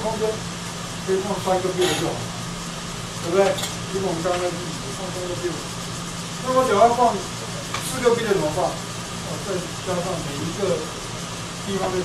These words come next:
加一个边的进去，对不对？那我每一个位置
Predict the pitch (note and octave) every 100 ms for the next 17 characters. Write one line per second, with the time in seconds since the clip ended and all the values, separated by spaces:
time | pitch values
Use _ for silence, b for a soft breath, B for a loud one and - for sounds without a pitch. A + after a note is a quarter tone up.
0 | F#3 E3+ E3 E3 E3+ D#3 D#3 D#3 D#3+ -
1 | - - - - - - - - F3+ E3+
2 | E3 F#3+ D#3+ - D3+ F3+ G3+ F3+ D3+ -
3 | - - - C#4+ G4